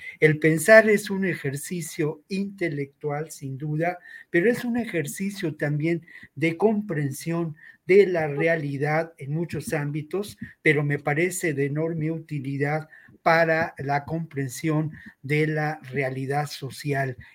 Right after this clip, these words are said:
y de lo que a-, y de lo que aquí acontece. Óscar de la Borbolla se va de largo a lo largo de las páginas del libro, y termina reflexionando en torno, lo lleva a eso el pensar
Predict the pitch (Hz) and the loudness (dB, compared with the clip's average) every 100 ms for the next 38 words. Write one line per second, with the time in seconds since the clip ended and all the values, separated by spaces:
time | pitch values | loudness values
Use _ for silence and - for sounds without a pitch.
0 | - 151 131 123 127 - 156 143 143 _ | -4 0 0 0 -4 -4 0 0 0 _
1 | 165 135 127 123 - 120 - 143 139 131 | -6 -4 -4 -6 -6 -8 -4 -4 -4 -6
2 | 120 135 123 - 120 - - - 247 240 | -4 -2 -4 -4 -10 -12 -20 -2 0 2
3 | 196 151 147 139 135 143 143 170 160 202 | 2 2 0 -2 -2 -2 0 0 2 2
4 | 214 - _ - _ - 147 147 202 214 | 2 -4 _ -20 _ -2 2 4 6 4
5 | 180 180 185 190 185 170 139 139 143 160 | 4 4 4 4 2 2 2 0 0 0
6 | 170 165 160 135 127 127 - - 339 - | 0 -2 -4 -4 -6 -10 -10 -4 -2 -2
7 | 196 156 147 - - - - 143 139 160 | -4 -2 -2 -4 -12 -20 -10 -2 -2 0
8 | 160 156 190 254 - _ _ - 175 170 | 0 2 2 0 -8 _ _ -4 -2 -2
9 | 180 - 160 165 185 214 214 196 - - | -4 0 0 0 0 2 4 2 0 -6
10 | - - 185 202 190 - 156 160 175 180 | -6 0 0 0 -4 -4 -4 -2 -2 -4
11 | 156 143 147 165 165 170 254 202 135 131 | -4 -4 -2 -2 -2 -4 -6 -6 -6 -2
12 | 175 165 147 160 165 147 143 - 131 131 | 0 0 0 0 -2 -6 -8 -6 -8 -2
13 | 160 190 | 2 0